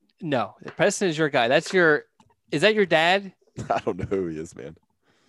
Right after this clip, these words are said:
Speaker 1: So it could be your dad.
Speaker 2: My dad does not listen to this podcast.
Speaker 1: <laughs> Okay. <laughs> You sh-,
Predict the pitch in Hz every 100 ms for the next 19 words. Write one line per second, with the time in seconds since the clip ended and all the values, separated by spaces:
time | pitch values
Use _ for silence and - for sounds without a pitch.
0 | _ _ _ _ _ _ _ - - 143
1 | - 160 143 135 123 101 - _ _ _
2 | _ _ - - _ - - _ _ _
3 | _ _ 95 92 90 - 80 76 78 76
4 | - 71 - 62 277 - - - - -
5 | - - - - - - - - - -
6 | - - - 185 - - - 226 180 -